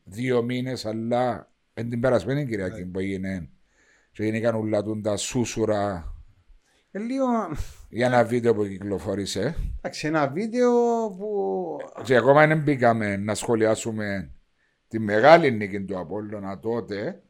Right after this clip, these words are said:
Speaker 1: την Κυριακή.
Speaker 2: Γιατί
Speaker 1: Ξέρεις,
Speaker 2: επισκιάστηκε
Speaker 1: επισκιάστηκε
Speaker 2: που το
Speaker 1: από τον το γεγονός και από τον, α, επιτροπές που προσπαθήσαν να βγάλουν ένα πόρισμα. Φυσικά έχουμε τώρα και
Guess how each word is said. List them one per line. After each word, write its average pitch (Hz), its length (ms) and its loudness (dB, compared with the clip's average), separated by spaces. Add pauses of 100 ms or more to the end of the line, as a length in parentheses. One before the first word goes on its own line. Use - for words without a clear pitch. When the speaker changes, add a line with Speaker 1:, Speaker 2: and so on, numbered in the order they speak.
(200)
Speaker 1:
την 107 180 -6
Κυριακή. 95 800 -4 (600)
Speaker 2:
Γιατί 196 280 -6
Speaker 1:
Ξέρεις, 208 180 4
Speaker 2:
επισκιάστηκε 208 640 -4 (100)
Speaker 1:
επισκιάστηκε 180 800 6
Speaker 2:
που 170 40 0
το 160 60 0
Speaker 1:
από - 20 2
τον 175 100 0
το 175 80 2
γεγονός 170 640 4
και 196 100 -2
από 170 160 -2
τον, 160 560 0
α, 135 480 -4 (580)
επιτροπές 131 960 4
που 175 120 -2
προσπαθήσαν 151 800 0
να 131 120 0
βγάλουν 139 260 2
ένα 139 160 -4
πόρισμα. 170 320 -4
Φυσικά 151 300 -2
έχουμε 170 260 -2
τώρα 143 200 2
και 156 160 -6